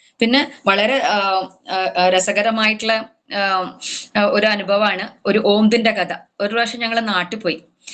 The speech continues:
നാട്ടിൽ പോയി തിരിച്ചു വന്നപ്പം ഞങ്ങൾ വാതിൽ തുറന്നപ്പം ഞങ്ങളുടെ വീട്ടിലൊരു ഓന്ത്. അത് ഒരിക്കലും, ആ, ഞങ്ങൾ വളരെ ശ്രദ്ധിച്ചിട്ടാണ് എല്ലാം അടച്ചു പൂട്ടിയൊക്കെ പോവാറ്. എങ്ങനെ ഓന്ത് ഉള്ളിൽ കയറി? അത് ഷൂ സ്റ്റാൻഡിന്റെ മുകളിലായിരുന്നു.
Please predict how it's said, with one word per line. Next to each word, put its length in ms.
നാട്ടിൽ 320
പോയി 220
തിരിച്ചു 360
വന്നപ്പം 480
ഞങ്ങൾ 240
വാതിൽ 340
തുറന്നപ്പം 420
ഞങ്ങളുടെ 320
വീട്ടിലൊരു 440
ഓന്ത്. 360
അത് 120
ഒരിക്കലും, 680
ആ, 200
ഞങ്ങൾ 240
വളരെ 300
ശ്രദ്ധിച്ചിട്ടാണ് 920
എല്ലാം 260
അടച്ചു 320
പൂട്ടിയൊക്കെ 480
പോവാറ്. 420
എങ്ങനെ 340
ഓന്ത് 320
ഉള്ളിൽ 260
കയറി? 140
അത് 180
ഷൂ 220
സ്റ്റാൻഡിന്റെ 480
മുകളിലായിരുന്നു. 640